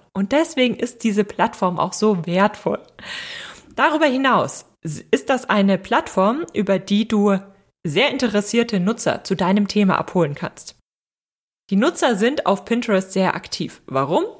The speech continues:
Das liegt einfach in der, ja, im Ursprung einer Suchmaschine. Wir öffnen Suchmaschinen nur, wenn wir etwas finden möchten. Wir haben irgendein Thema im Kopf und suchen dazu Inhalte.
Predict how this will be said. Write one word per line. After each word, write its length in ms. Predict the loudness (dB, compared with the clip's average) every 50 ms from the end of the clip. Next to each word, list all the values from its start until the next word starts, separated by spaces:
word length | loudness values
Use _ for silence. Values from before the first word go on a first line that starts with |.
| -10
Das 280 | -8 -6 -6 -6 -8 -8 -4
liegt 300 | -2 -2 -2 -2 -2 0
einfach 340 | 0 0 0 0 -2 -2 -2
in 220 | -2 0 0 2
der, 340 | 2 2 2 0 -2 -4 -6 -10 _ _ _ _ _ _
ja, 160 | -2 0 0 0
im 160 | 0 -2 0
Ursprung 400 | 0 0 0 0 -2 -2 0 2
einer 180 | 2 2 2
Suchmaschine. 760 | 2 0 -2 -2 -2 0 0 0 0 2 2 4 4 2 2 2
Wir 140 | 0 0 0
öffnen 280 | 0 0 0 0 2
Suchmaschinen 640 | 2 0 0 0 0 0 0 0 0 2 2 2 4
nur, 240 | 2 2 2 2 2
wenn 160 | 0 0 0
wir 80 | 0
etwas 260 | -2 -2 -2 -4 -4 -2
finden 260 | -2 -2 -2 -4 -6
möchten. 320 | -8 -8 -10 -14 -18 -20 _ _ _ -20 -20 -20 -20 -20 -20 -20 -12 _
Wir 180 | 0 0 2 2
haben 260 | 2 0 0 0 -2 -2 0
irgendein 500 | 2 2 2 2 0 0 2 2 2 0
Thema 340 | 0 0 0 2 2 2 2
im 100 | 0 0
Kopf 300 | 0 0 0 0 -2 -4
und 180 | -2 -2 0
suchen 380 | 0 0 0 2 2 2 0 0
dazu 380 | 0 -2 -4 -4 -4 -4 -6 -4
Inhalte. 500 | -2 0 0 0 -2 -4 -8 -10 -10